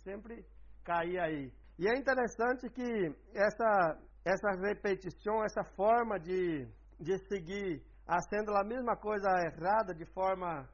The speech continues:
é, equivocada, isso passa também com nós outros como cristianos. Se nós outros não estamos llenos do Espírito Santo, podemos estar também,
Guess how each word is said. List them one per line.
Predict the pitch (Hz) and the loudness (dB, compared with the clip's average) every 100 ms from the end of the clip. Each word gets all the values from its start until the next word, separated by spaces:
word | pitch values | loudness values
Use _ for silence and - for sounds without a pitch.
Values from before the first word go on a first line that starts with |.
| - - | -20 -12
é, | 160 165 | -6 -6
equivocada, | 170 180 180 165 185 220 220 208 | -6 -6 -6 -4 -2 0 -2 -6
isso | 214 247 | -8 -10
passa | - 233 247 240 | -4 -2 -2 -6
também | - 220 202 226 | -6 -6 -6 -8
com | 240 254 | -8 -10
nós | 262 208 | -8 -6
outros | 226 247 240 180 | -4 -4 -6 -14
como | - 202 196 190 170 - - - | -8 -6 -4 -4 -6 -10 -18 -10
cristianos. | - 214 - - 185 165 151 | -2 -2 -2 -2 -2 -2 -6
Se | 190 | -6
nós | 202 185 | -4 -4
outros | 220 202 | -6 -8
não | 202 240 | -6 -6
estamos | 233 - 214 214 165 147 | -6 -2 0 0 -4 -2
llenos | 196 226 220 175 | 0 0 -2 -2
do | 190 | -2
Espírito | 190 - 190 170 - 156 | -4 -6 -12 -10 -10 -10
Santo, | - 233 277 - 135 - - - | 2 4 4 0 -12 -14 -20 -4
podemos | 170 175 190 190 | 0 2 0 -2
estar | 185 185 180 180 | -4 0 2 2
também, | 185 165 170 180 185 | 2 -2 -2 -2 -4